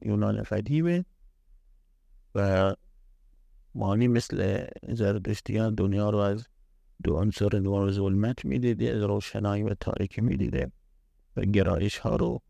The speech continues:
آنچه بر نیکی است منتسب به نور و آنچه بر تاریکی است منتسب، آنچه بر پلیدی است منتسب به تاریکی می‌دونست و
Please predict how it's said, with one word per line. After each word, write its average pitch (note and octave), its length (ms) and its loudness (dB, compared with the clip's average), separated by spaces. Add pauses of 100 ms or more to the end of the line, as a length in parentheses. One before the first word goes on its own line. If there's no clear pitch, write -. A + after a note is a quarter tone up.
(960)
آنچه A2 360 0
بر G2 340 2
نیکی G2 300 0
است G#2 140 -2
منتسب G2 460 0
به - 160 -4
نور A2 200 0
و A2+ 40 0
آنچه - 280 -4
بر G2+ 320 0
تاریکی F#2+ 400 -2
است - 240 -8
منتسب، G2+ 460 -2 (200)
آنچه G2 340 2
بر G#2 140 0
پلیدی G2 460 -2
است - 140 -8
منتسب G2+ 380 -4
به G2 160 -6 (140)
تاریکی G2+ 440 0
می‌دونست E3+ 540 0 (880)
و A2 460 4